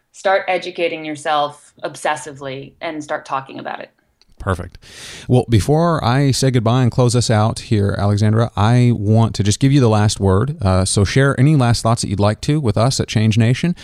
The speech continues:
Speaker 2: But then lastly, make sure you, you let us know the best way that we can reach out to you and get connected, especially if we're needing help around, uh, the, the content and, and social media space.
Speaker 1: So I don't have any last words, but I did read a quote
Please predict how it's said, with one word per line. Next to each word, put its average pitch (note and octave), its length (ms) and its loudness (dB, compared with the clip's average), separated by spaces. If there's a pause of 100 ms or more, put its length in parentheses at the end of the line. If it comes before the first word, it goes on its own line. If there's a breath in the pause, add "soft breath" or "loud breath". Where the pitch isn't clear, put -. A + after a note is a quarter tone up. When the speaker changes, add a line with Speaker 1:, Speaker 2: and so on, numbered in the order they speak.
(180 loud breath)
Speaker 2:
But B2+ 100 2
then C#3 80 4
lastly, C#3 340 2
make A#2+ 300 2
sure C#3+ 180 -2
you, A#2+ 140 0
you A2 140 0
let A#2 140 2
us A2+ 120 0
know G#2+ 220 4
the F#2+ 100 0
best B2 240 0
way G#2 240 4
that F2 140 -2
we A2+ 100 2
can G#2 140 2
reach G2 180 0
out A2 200 2
to B2+ 80 -2
you B2 240 2
and G#2+ 100 0
get - 100 -8
connected, G2 400 0
especially F#2+ 500 0
if F2+ 120 -4
we're F#2 60 0
needing F2 240 0
help E2 220 -2
around, E2 520 -2
uh, F2+ 80 -4
the, E2 280 -6
the F2+ 140 -6
content E2+ 480 -2
and, E2+ 180 -2
and - 120 -4
social E2+ 260 -6
media E2 400 -6
space. - 380 -12 (1040 loud breath)
Speaker 1:
So A3+ 300 2
I G3+ 80 2
don't C4 220 -4
have E4+ 200 -4
any B3+ 160 -6
last G3+ 400 -4
words, F#3+ 300 -8
but G3 100 -12
I F#3 120 -4
did A3 360 -14
read F3+ 320 -10
a E3 60 -14
quote - 600 -10